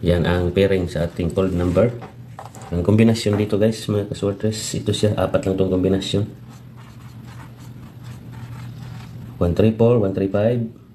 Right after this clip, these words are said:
one four five, three four five. Ayan. Kuha lang ng isa, dalawang kombinasyon dito sa ating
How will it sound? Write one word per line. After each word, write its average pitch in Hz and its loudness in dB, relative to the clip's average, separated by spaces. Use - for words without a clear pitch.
one 90 4
four 98 4
five, 117 4
three 110 4
four 107 2
five. 80 -2
Ayan. 80 4
Kuha 117 6
lang 123 4
ng 123 4
isa, - 0
dalawang 117 4
kombinasyon 113 4
dito 104 -2
sa 101 0
ating 101 -4